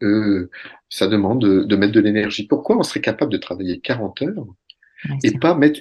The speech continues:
Speaker 1: une heure de dialogue par semaine pour la relation ? Il faut se poser la question, pourquoi je veux vivre en couple si je suis pas capable de, si j'ai pas envie de mettre d'énergie ?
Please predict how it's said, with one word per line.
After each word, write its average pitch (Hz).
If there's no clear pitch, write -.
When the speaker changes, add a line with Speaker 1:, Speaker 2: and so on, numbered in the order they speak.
Speaker 1:
une 160
heure 180
de 110
dialogue 113
par -
semaine 127
pour -
la 92
relation ? 104
Il -
faut -
se -
poser 107
la 95
question, 202
pourquoi -
je 110
veux 98
vivre 110
en 110
couple 262
si -
je -
suis -
pas 104
capable 151
de, 98
si -
j'ai 104
pas 139
envie 131
de 147
mettre 120
d'énergie ? 143